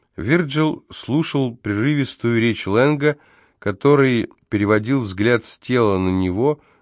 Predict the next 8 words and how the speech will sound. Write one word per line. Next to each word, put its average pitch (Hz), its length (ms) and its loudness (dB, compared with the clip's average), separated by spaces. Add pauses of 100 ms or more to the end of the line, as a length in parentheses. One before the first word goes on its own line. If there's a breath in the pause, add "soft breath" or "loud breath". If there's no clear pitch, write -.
потом 101 460 2
на 87 140 2
берег 135 500 -2 (360)
и 90 180 -2
снова 127 440 2
на 147 140 4
тело. 143 420 -2 (600)
Флауэрс 87 840 0